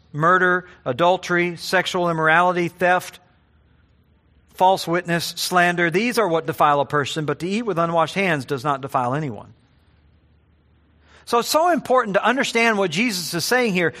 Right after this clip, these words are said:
He says this defilement that you're so concerned about,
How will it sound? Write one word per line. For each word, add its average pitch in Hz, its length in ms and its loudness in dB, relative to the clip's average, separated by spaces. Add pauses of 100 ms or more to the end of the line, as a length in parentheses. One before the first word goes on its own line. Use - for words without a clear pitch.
(180)
He 240 120 -2
says 247 240 2
this 320 180 -2
defilement 262 960 4
that 180 180 -2
you're 208 100 0
so 214 220 2
concerned 233 420 -2
about, 175 280 4